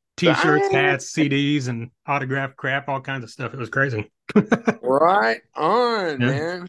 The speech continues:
Speaker 2: Hey, you deserve it, man. I mean, you take, you take time out of your busy schedule to do this for people, man. I mean, it's,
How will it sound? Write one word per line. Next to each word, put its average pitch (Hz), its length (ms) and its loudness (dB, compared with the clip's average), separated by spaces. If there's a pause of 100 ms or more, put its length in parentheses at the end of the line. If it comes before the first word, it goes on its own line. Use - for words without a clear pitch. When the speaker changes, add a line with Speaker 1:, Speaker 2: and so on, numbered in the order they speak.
(140)
Speaker 2:
Hey, 208 180 -4
you 147 120 -6
deserve 139 540 0
it, 117 140 -2
man. 147 360 0
I - 20 -4
mean, 131 160 -4
you 135 80 -4
take, 175 320 -4 (600)
you 160 120 -12
take 196 260 -2
time 175 360 0
out 170 180 0
of 160 100 -4
your 135 100 -4
busy 135 300 -4
schedule 127 840 -4
to 120 80 -4
do 120 260 4
this 127 200 4
for 131 140 -6
people, 123 400 0
man. 123 360 2
I 123 40 2
mean, 117 200 -2
it's, - 460 -14